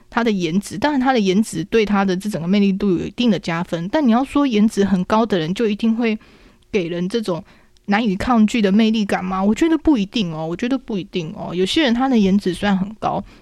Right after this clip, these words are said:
但他给你的这种吸引程度跟魅力感，就其实就，就也没有到那么强烈。我自己的想法是这样。那我觉得金城武的话，金城武的话对我来说就是，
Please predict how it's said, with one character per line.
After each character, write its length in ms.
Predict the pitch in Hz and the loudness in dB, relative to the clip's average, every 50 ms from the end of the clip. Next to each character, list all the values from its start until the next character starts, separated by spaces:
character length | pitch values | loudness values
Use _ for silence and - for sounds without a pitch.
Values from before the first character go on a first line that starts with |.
| _ _ - | _ _ -8
但 100 | 311 302 | -4 -4
他 80 | 370 | -2
给 160 | 320 - 285 | 0 0 0
你 80 | 285 226 202 | 2 2 0
的 40 | 190 | 0
这 140 | - 262 | 0 -2
种 180 | 247 240 196 180 | 0 0 0 0
吸 220 | 185 - - 277 | 0 -2 -2 0
引 120 | 285 240 180 | 0 0 0
程 160 | - - 170 180 | -2 -2 -4 -2
度 120 | - 208 | -2 0
跟 140 | 196 214 214 | 2 2 2
魅 160 | 240 254 226 | 2 2 2
力 160 | 226 240 208 | 0 0 -2
感， 340 | 196 - 156 156 170 180 196 | -4 -4 -8 -8 -8 -8 -8
就 120 | 196 - 247 | -6 -8 -8
其 180 | - - 196 | -6 -6 -6
实 160 | 196 - 190 190 - _ _ - _ - | -4 -4 -6 -8 -8 _ _ -20 _ -8
就， 300 | - 226 208 196 190 185 180 226 220 214 - _ _ - | -2 0 0 2 2 -2 -2 -6 -10 -16 -18 _ _ -10
就 140 | - - 277 | -4 -2 0
也 60 | 185 | 2
没 100 | 165 202 | 2 2
有 80 | 220 190 | 2 2
到 100 | 202 202 | 2 2
那 80 | 196 | 2
么 80 | 190 175 | 2 0
强 260 | 180 - - 185 - | 0 -6 -10 -8 -6
烈。 240 | 175 170 160 151 180 190 202 - - | -6 -6 -6 -6 -6 -8 -10 -10 -6
我 280 | 185 180 180 175 175 180 185 - | -4 -2 -2 -2 -4 -6 -8 -10
自 100 | - - | -10 -10
己 120 | 269 - 175 | -4 -4 -2
的 60 | 160 | -2
想 120 | - 160 | -2 -4
法 100 | 175 - | -4 -4
是 80 | 170 - | -6 -8
这 140 | - - 151 | -8 -10 -10
样。 160 | 160 165 208 _ - - _ _ _ _ _ _ _ _ _ _ _ _ _ _ _ - - | -10 -10 -12 _ -18 -20 _ _ _ _ _ _ _ _ _ _ _ _ _ _ _ -6 0
那 120 | 214 214 | 2 2
我 140 | 202 190 180 | 2 2 0
觉 120 | 185 - 196 | 0 0 0
得 140 | 190 208 | 2 0
金 180 | 202 - 262 269 | 0 0 -2 -2
城 280 | 285 - 214 214 220 196 | 0 2 2 2 2 2
武 100 | 156 143 | 0 -2
的 100 | - - | -8 -10
话， 240 | - 143 165 190 220 - - - - - - - - - | -8 -8 -8 -8 -10 -14 -20 -20 -20 -20 -20 -20 -16 -8
金 160 | - 285 302 | -6 -4 -2
城 160 | - 262 247 | 0 0 0
武 80 | 233 - | 0 -2
的 100 | - 214 | -4 -6
话 200 | - 196 190 185 | -4 -2 -2 -2
对 120 | - 240 | 0 -2
我 80 | 196 131 | -2 -2
来 120 | - 185 | -4 -6
说 180 | - - 185 185 | -4 -4 -4 -4
就 100 | 190 185 | -4 -6
是， 240 | 185 - 185 185 | -6 -6 -8 -8